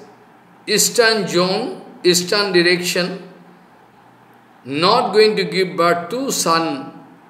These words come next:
sun god. On the contrary, sun god going to give honor to eastern zone. That's why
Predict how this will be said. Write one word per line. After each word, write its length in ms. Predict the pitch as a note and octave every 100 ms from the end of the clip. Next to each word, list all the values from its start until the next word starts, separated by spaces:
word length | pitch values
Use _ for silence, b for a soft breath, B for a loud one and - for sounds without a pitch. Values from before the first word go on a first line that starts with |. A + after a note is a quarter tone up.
| - - - - -
sun 340 | - F3 F3
god. 420 | D3 A#2+ - - - - - - - - _ - _ _ - - - - _ _ _ - _ _ -
On 140 | D#3+
the 80 | F3
contrary, 880 | F3+ G3+ G3 C4+ A3+ D#3+ F3+ - - - B B B B
sun 480 | - - D3+ F#3 A3
god 380 | A#3+ B3+ B3+ F3+
going 240 | G#3 G#3+
to 80 | A3
give 340 | E3+ G#3 F3+ D3+
honor 480 | F3 A3 A#3 G#3+ E3+
to 360 | G3+ B3+ E4 G3
eastern 480 | F3 - F#3 F3
zone. 460 | D#3+ C#3+ A2 F2 - - - - - -
That's 260 | D3+ D#3 -
why 560 | A3 B3 B3 F#3+ F3+